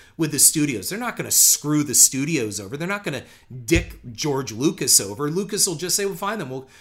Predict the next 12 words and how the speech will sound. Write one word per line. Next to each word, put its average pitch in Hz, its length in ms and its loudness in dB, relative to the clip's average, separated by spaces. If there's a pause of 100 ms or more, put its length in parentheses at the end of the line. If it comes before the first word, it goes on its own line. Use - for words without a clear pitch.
(140)
cut 202 200 2
off 196 180 2
all 196 220 2
information 131 640 -4
from 120 200 -8
our 117 120 -4
films 123 400 -6
for 131 120 -8
you 127 140 -4
from 135 180 -10
now 139 240 -4
on." 143 240 -2